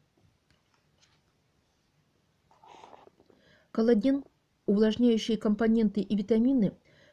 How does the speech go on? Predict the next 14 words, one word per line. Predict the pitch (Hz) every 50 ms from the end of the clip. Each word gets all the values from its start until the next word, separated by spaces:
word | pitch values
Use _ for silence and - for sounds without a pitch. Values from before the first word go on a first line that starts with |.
| _ _
впитываются | _ - 277 - - 208 202 214 202 - - 214
в | 202
нежную | 220 220 226 220 208 202 208 202 202
кожу | - 247 269 277 - 202 170 165 - - _ -
век | 190 180 185 180 175 - - - _
и | 233 254 - -
осветляют | 226 220 - 233 220 - 214 214 202 185 170 175 -
её, | 196 175 185 180 170 196 - _ _ _ _ -
глубоко | 190 214 196 226 220 226 - 220
увлажняют, | 214 196 190 202 202 190 - 220 240 262 247 208 190 - - _ _ _ _ _ _ _
делают | - 185 226 240 220 220 208 196 -
её | 208 208 208
более | 190 185 214 214 202 208
упругой. | 214 214 208 - 190 180 175 175 165 - - -